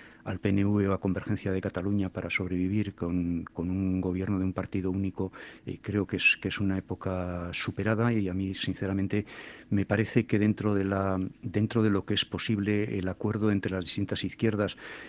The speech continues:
con aquellos partidos que representan la plura-, la plurinacionalidad, que es la forma en la que se ha articulado la actual legislatura, creo que con la coyuntura que tenemos es sin duda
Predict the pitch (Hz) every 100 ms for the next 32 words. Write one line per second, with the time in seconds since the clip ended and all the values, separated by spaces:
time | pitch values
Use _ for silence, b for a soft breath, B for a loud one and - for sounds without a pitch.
0 | B - 104 101 - 104 - 101 107 95
1 | - 95 - - 101 101 95 - 92 92
2 | 123 95 92 95 90 - 90 90 98 110
3 | - 95 101 95 - 98 98 98 - -
4 | 98 101 92 98 95 101 95 90 - 98
5 | 92 98 95 - - 90 104 - B B
6 | B - 135 135 131 123 101 92 95 95
7 | 110 101 90 92 101 104 104 - 117 -
8 | - 98 104 104 104 101